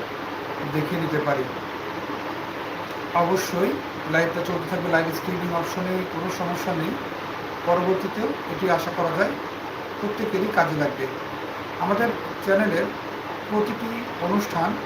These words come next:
লাইভ স্ট্রিমিং অপশনে ভিডিওটি চলতে থাকে। আজকের তারিখটি স্মরণে রাখলে আশা করি উপকৃত হতে পারবে। প্রতিটা অনুষ্ঠান প্রতিটা মানুষের উপকারের জন্য করা হয়।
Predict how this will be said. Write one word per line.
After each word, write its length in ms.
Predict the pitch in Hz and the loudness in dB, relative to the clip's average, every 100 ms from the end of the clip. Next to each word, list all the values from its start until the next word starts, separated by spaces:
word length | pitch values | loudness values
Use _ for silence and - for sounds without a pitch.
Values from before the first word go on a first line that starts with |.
| - 165 | -4 4
লাইভ 180 | 170 175 | 6 6
স্ট্রিমিং 420 | 190 - 202 208 | 2 2 2 4
অপশনে 340 | 208 - 202 233 294 - | 4 2 0 -2 -2 -4
ভিডিওটি 300 | 156 165 170 175 | -2 -2 -2 -2
চলতে 160 | 185 175 | -2 0
থাকে। 360 | 208 233 - | 0 0 0
আজকের 280 | - - 190 185 - - | 0 0 0 0 -2 0
তারিখটি 340 | 170 170 196 196 | 2 2 0 -2
স্মরণে 280 | - 151 165 | -2 0 0
রাখলে 380 | 170 165 185 135 - - - - 165 | 2 2 0 0 -2 -6 -8 -6 -4
আশা 200 | 156 196 | -2 -2
করি 120 | 208 214 | -2 -2
উপকৃত 400 | 175 160 165 156 160 - - - | -2 -4 -4 -2 -2 -2 -4 -4
হতে 180 | 151 156 | -2 0
পারবে। 280 | 156 151 139 107 101 - - - - - - - - - - - - | 2 2 0 -2 -4 -6 -6 -6 -6 -6 -6 -6 -8 -6 -6 -6 -2
প্রতিটা 520 | 226 247 247 240 240 - | 0 2 4 2 2 -2
অনুষ্ঠান 480 | 196 214 - - 202 - - - | 0 0 0 2 2 0 -4 -4
প্রতিটা 320 | 196 190 190 | -2 0 2
মানুষের 320 | 151 165 - | 2 2 -2
উপকারের 380 | 160 147 151 165 | -2 0 0 0
জন্য 240 | 151 160 165 165 | 0 -2 -2 0
করা 120 | 170 | 2
হয়। 280 | 170 170 | 2 0